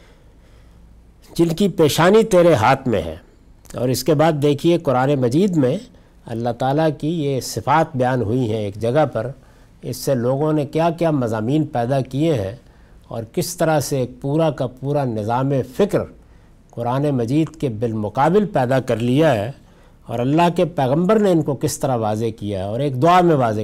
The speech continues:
کر دیا ہے۔ "انت الاول فلیس قبلک شیء"، تو اول ہے، تجھ سے پہلے کوئی چیز نہیں۔ "وانت الآخر فلیس بعدک شیء"، اور تو آخر ہے، تیرے بعد کوئی چیز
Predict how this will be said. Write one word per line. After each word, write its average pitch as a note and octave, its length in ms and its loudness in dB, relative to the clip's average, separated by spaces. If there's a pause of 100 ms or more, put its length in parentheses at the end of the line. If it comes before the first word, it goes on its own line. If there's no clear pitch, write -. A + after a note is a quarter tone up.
کر F2+ 120 -10
دیا F2+ 260 -12
ہے۔ - 160 -20 (800)
"انت F3 340 0
الاول G3 560 4
فلیس C#3 440 2 (100)
قبلک B2 440 -2
شیء"، - 420 -14 (360)
تو C3+ 160 0
اول D3 380 2
ہے، F#2 240 -6 (120)
تجھ B2+ 200 -8
سے C#3+ 120 -2
پہلے C#3 360 -2
کوئی G#2+ 220 -8
چیز G2 320 -20
نہیں۔ - 120 -20 (1500)
"وانت D3+ 400 2
الآخر F3 540 4 (260)
فلیس C3+ 420 0
بعدک C#3 580 0
شیء"، F#2+ 260 -8 (1200)
اور C3 220 -2
تو D3 220 2
آخر E3 360 4
ہے، G#3+ 200 6
تیرے D#3 360 2
بعد C3+ 320 0
کوئی G#2+ 160 -8
چیز F#2+ 320 -18